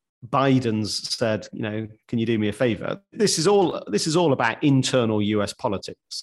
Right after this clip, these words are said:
It's got nothing to do with, with opec. And it's, and this is about, you know, gasoline prices at the pump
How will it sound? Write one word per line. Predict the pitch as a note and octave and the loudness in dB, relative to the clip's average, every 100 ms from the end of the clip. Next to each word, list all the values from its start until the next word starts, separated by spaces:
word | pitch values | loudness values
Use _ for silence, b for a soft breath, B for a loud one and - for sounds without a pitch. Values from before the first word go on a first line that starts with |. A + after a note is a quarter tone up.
| - _ | -14 _
It's | - | -8
got | B2+ | -4
nothing | B2+ A2 F#2+ | -4 -4 -6
to | G#2 | -6
do | A2 G#2 | -4 -4
with, | F#2+ G#2 - _ B B B B _ | -6 -10 -14 _ B B B B _
with | B2+ | 2
opec. | C3 C3 C3+ B2+ C3 A#2 | 2 2 0 0 -2 -4
And | |
it's, | A2 - - B B B - | -4 -6 -10 B B B 0
and | C#3+ | 0
this | D3 | 2
is | C3 | 0
about, | G#2+ C3+ B2 A#2+ - _ _ _ _ _ | 2 2 2 0 -6 _ _ _ _ _
you | D3 | 2
know, | B2+ A#2 G#2+ - - _ _ _ _ _ - | 2 2 -2 -12 -20 _ _ _ _ _ -2
gasoline | D3+ A#2+ - B2+ C3 D3+ D#3 D#3 D#3 D3+ _ | 0 2 2 4 6 6 6 4 2 -2 _
prices | - D3+ D3 C3 D#3 D3+ - - | -6 0 2 2 0 -2 -4 -4
at | C3+ - | -4 -4
the | |
pump | - - B2 D3 - | -4 -2 -2 -4 -10